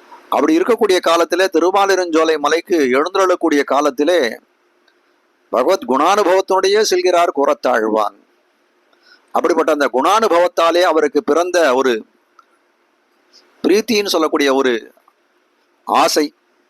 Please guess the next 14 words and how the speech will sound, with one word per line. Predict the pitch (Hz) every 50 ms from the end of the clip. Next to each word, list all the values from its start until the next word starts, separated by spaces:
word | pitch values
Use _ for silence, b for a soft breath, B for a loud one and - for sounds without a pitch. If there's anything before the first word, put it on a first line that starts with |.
| _ _ b b b b b b b b b b _
அப்படிப்பட்ட | _ - 123 151 190 180 180 170 160 165
அந்த | 160 151 143
ஆசையினாலே | 123 123 156 185 233 214 214 208 196 180 175 170 175 170 135 113 120 - _ _ _ _ _
எம்பெருமானுக்கு | - 127 131 165 220 226 220 190 180 175 170 180 170 139
வாச்சிக | 139 170 180 - 214 214
கைங்கரியம், | 196 190 180 170 151 165 147 147 143 139 131 -
தன் | - 131 131
வாக்கினாலே | 117 113 127 156 190 - 226 220 202 196 180 170 170 170 160
ஏதாவது | 139 139 147 156 160 175 180 180
அவனை | 165 151 147 143
புகழ | 131 - - 139 170 190 190
வேண்டும் | 180 165 156 147 143 147 147 -
என்று | - 143 135 135 127
நினைத்தார். | 123 123 123 127 127 - - 113 110 -